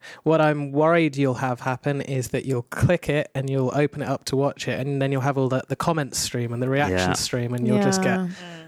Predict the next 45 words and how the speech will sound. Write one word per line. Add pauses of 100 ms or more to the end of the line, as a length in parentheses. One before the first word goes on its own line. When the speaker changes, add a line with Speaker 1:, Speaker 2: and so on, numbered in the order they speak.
Speaker 1:
that
Speaker 3:
Angry.
Speaker 1:
that (320)
just
real
annoying
type
of
comments
that
you
just
don't
want
to
even (260)
know
exist, (200)
<laughs>
like
Speaker 2:
Yeah. (540)
Speaker 1:
national
comments
or
whatever
they
might
be.
I, (280)
I'm
worried
about
something
like
that
Speaker 3:
Yeah, (140)
Speaker 1:
coming.
Speaker 3:
they're
so
mean,
aren't
they?
Or
some
of